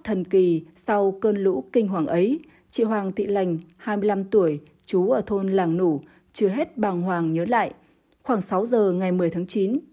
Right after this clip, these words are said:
chị và chồng cùng hai con, đứa lớn bảy tuổi, đứa nhỏ bốn tuổi, đang ngủ trong nhà thì nghe thấy một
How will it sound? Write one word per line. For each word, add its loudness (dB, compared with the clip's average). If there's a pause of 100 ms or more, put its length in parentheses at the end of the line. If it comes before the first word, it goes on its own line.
chị -2
và -4
chồng -2
cùng -6
hai -4
con, -2 (260)
đứa 2
lớn 0
bảy 0
tuổi, 2 (220)
đứa 2
nhỏ -2
bốn -2
tuổi, 2 (300)
đang -2
ngủ -2
trong -4
nhà -2 (260)
thì -4
nghe 2
thấy 0
một 2